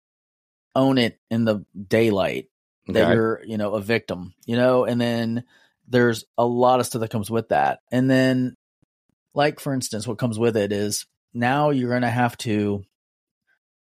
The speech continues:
Speaker 1: it's up to the state to prove that that person actually did it.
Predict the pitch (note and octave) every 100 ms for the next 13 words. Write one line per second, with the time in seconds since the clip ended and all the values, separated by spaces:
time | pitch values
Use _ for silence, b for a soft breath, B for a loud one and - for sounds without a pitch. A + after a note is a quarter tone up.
0 | - A#2 C3 - G#2+ G2 - D3 C#3+ G#2
1 | A2 - D3 C#3+ B2 G#2+ G#2 - G#2 G#2
2 | A2+ A2 G2 - A#2+ C3+ C3+ A#2+ G#2 G#2
3 | G#2+ G#2+ - G2 F#2 F#2 G2+ F#2 D2+ -